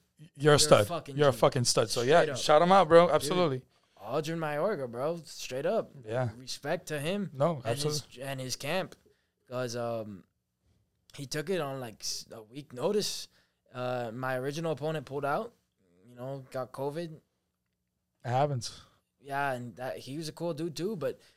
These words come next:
Speaker 2: he pulled out, and Aldrin actually beat him.
Speaker 1: Prior.
Speaker 2: Yeah, the, the guy that I was supposed to fight lost to Aldrin,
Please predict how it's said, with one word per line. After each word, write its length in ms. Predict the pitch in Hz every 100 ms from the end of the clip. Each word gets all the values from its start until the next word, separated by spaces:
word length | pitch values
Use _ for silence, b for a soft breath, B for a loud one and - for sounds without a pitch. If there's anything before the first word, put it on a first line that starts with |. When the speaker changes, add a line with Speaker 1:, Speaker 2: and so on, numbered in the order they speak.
| _
Speaker 2:
he 120 | -
pulled 220 | 156 165 160
out, 220 | 180 156
and 120 | 139
Aldrin 440 | 135 160 190 156 147
actually 420 | - 147 - 151 135
beat 380 | 117 147 147 - _ _ _ _ _ _ _ _
him. 300 | 143 170 120 _ _ _ _ _
Speaker 1:
Prior. 380 | - 156 117 - - -
Speaker 2:
Yeah, 240 | 165 143 - - _ 120
the, 360 | 139 135 104
the 100 | 117
guy 160 | 135 156
that 120 | 175
I 80 | 165
was 100 | 165
supposed 360 | 156 - 160 190
to 60 | 185
fight 280 | 208 226 - _ _ _ _ _ _ _ _ _ _ _ -
lost 440 | 131 151 143 -
to 120 | 127 -
Aldrin, 480 | 143 151 120 90